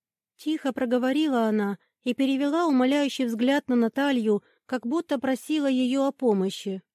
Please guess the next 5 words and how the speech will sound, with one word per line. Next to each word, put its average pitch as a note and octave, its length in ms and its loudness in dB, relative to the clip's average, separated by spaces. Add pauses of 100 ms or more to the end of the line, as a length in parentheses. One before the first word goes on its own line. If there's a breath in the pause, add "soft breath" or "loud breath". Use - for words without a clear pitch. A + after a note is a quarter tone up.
(420)
«Ради D#4 380 2
бога!» A3 580 0 (380)
закатила B3+ 560 0
глаза C4 360 2
Наталья. G#3 680 -2